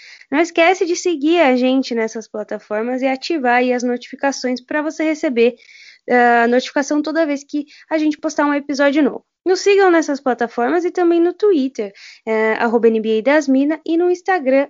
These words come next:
arroba N B A das Mina Pod. Nessas redes sociais vocês vão encontrar vários conteúdos sobre basquete,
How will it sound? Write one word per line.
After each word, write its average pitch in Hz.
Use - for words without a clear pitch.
arroba 269
N 269
B 262
A 262
das 254
Mina 254
Pod. 185
Nessas 311
redes 330
sociais 320
vocês 285
vão 254
encontrar 254
vários 277
conteúdos 294
sobre 226
basquete, 254